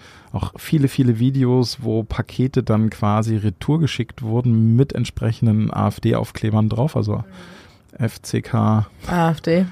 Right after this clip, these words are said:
Speaker 1: Ja, genau.
Speaker 2: Mhm.
Speaker 1: Und, ähm, ähm, da, da,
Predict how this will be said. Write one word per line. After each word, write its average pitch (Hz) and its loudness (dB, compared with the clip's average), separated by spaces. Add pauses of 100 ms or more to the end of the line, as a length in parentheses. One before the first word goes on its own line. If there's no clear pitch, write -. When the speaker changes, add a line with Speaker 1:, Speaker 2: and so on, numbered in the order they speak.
(140)
Speaker 1:
Ja, 120 2
genau. 120 2 (160)
Speaker 2:
Mhm. 185 2
Speaker 1:
Und, 120 4
ähm, 110 2 (440)
ähm, 104 0
da, 87 -6
da, - -10